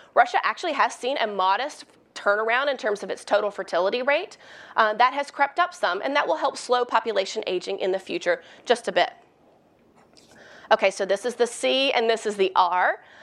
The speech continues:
This is part of the brics. And I would say these two brics have a pretty solid foundation, but not so much the other ones. Some of the brics have a really weak foundation, and one of those is Brazil.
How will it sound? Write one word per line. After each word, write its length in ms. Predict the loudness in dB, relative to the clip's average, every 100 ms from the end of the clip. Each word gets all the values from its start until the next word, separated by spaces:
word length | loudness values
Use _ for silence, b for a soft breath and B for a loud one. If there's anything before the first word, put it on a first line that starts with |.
| B B
This 240 | -2 0
is 140 | -2 -4
part 420 | 0 2 2 0
of 240 | -2 0
the 100 | -4
brics. 500 | 0 0 0 -4 -10 0
And 100 | 2
I 60 |
would 120 | 4
say 120 | 2 2
these 240 | 0 0
two 120 | 0
brics 300 | 4 4 2
have 180 | 0 0
a 40 |
pretty 240 | 0 -2 0
solid 380 | 2 2 2 -2
foundation, 640 | -2 0 -2 0 0 0 -2 B B
but 120 | 0
not 200 | 2 0
so 100 | 0
much 220 | -2 -2
the 120 | -2 0
other 160 | 0
ones. 360 | -2 -6 -10 -20 _ _ _ _ _ -20 -4
Some 240 | 2 2
of 60 | 2
the 80 |
brics 200 | 0 0
have 160 | 0 0
a 60 | 0
really 240 | 0 0
weak 240 | -2 -4
foundation, 600 | 0 0 0 -2 -2 -2 -2
and 100 | 0
one 160 | -2
of 100 | -2
those 240 | -2 -4 -6
is 140 | -8
Brazil. 540 | -6 -2 2 2 0